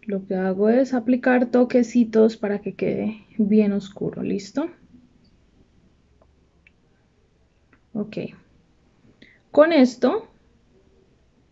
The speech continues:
con un pincelito, así más o menos, más despelucadito, yo quito el exceso y empiezo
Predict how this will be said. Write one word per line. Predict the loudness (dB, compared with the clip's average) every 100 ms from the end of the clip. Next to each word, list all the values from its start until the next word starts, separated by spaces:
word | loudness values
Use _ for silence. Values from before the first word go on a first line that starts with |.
| _ _ _ _ _ _ _ _ _ _ _ _ _ _ _ _ _ _ -6
con | 2 4
un | 4
pincelito, | 2 0 0 2 2 2 2 2 2 -6 -18 -20 _ _
así | -10 -10 -4 -2
más | 0 -2 -6
o |
menos, | -6 -4 -4 -4 -6 -8 _ _ _ _ _ _ _
más | -6 -4
despelucadito, | -6 -2 -2 0 2 4 4 2 0 0 -2 -10
yo | -10 -10
quito | -8 -6 -4 -2
el | -2
exceso | -4 -2 -2 0 -6 -10 -20 -20 _
y | 2
empiezo | 4 6 4 4 2 -4